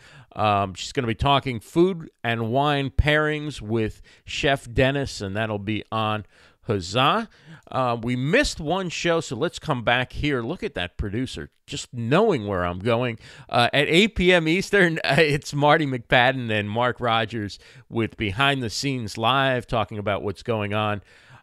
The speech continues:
uh, with all the different live streaming platforms, so many, uh, so much news, and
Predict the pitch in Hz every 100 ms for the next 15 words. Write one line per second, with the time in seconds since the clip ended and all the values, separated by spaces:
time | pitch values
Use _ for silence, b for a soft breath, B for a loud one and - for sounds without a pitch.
0 | - 123 107 101 101 101 101 - - 143
1 | 139 127 107 135 113 98 123 120 - 135
2 | 113 95 - 113 113 120 117 98 - 117
3 | 110 110 101 101 101 92 90 92 - 131
4 | 113 - 113 127 123 120 113 104